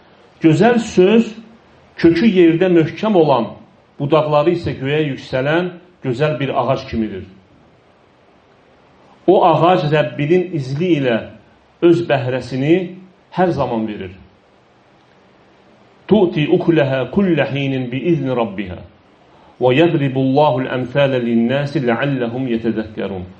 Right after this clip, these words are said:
Allah insanlar üçün məsələlər çəkir ki, bəlkə düşünüb ibrət alsınlar.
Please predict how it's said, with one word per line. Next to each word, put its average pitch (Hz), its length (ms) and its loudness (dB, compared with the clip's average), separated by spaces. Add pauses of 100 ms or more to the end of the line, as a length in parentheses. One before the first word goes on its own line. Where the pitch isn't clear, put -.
(180)
Allah 131 400 2
insanlar 131 560 0
üçün 107 300 -6 (840)
məsələlər 131 520 0
çəkir 127 400 -4
ki, 156 200 -4 (640)
bəlkə 143 380 0
düşünüb 120 560 -2 (240)
ibrət 117 320 0
alsınlar. 95 560 -8